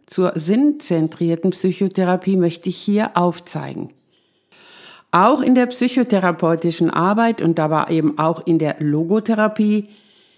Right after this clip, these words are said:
geht es um die Bewusstmachung bisher eher unbewusst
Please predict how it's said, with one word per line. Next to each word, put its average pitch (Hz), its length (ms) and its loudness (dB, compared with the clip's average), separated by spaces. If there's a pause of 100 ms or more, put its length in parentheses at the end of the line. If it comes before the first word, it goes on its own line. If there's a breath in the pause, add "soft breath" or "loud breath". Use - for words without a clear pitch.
(340 soft breath)
geht 202 180 2
es 208 180 0
um 190 240 2
die 180 120 0
Bewusstmachung 202 1300 0 (680)
bisher 233 640 0
eher 190 420 2 (100)
unbewusst 214 920 2